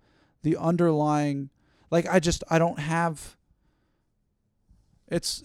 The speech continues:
it's like, I, I've been, I, I've, I, I wish it, w-, the an-, I wish,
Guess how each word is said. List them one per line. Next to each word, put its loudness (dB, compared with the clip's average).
it's -2
like, 0
I, -12
I've 2
been, 0
I, 2
I've, -2
I, 0
I 2
wish 2
it, 0
w-, -12
the -2
an-, -4
I 0
wish, -2